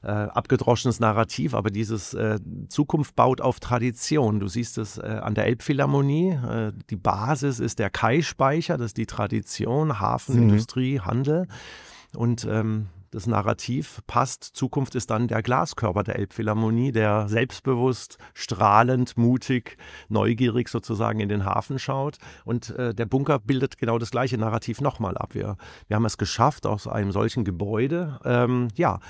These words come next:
Speaker 1: wieder etwas Spannendes zu machen, wo wir auch wieder
Speaker 2: Total.
Speaker 1: ein paar Stockwerke draufgesetzt haben, Clubs haben, äh,
Speaker 2: <laughs>
Speaker 1: Restaurants haben, eine Aussichtsplattform, äh, einen, einen sensationellen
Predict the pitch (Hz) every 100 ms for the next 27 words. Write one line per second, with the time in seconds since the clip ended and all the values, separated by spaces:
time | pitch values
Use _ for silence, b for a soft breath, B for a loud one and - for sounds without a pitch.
0 | B 107 120 110 - 117 - - 113 110
1 | 147 135 - - 131 131 135 131 117 107
2 | 110 113 87 120 131 135 98 110 107 107
3 | - 113 120 - 127 120 110 113 - 127
4 | 139 151 139 123 143 135 135 143 - 156
5 | 160 143 117 123 123 139 131 117 - 110
6 | 120 143 110 117 139 135 123 123 107 117
7 | 131 123 - 113 - 117 117 117 120 -
8 | 107 110 - - - - 110 101 - 104
9 | 98 - 98 110 147 139 127 127 113 113
10 | 120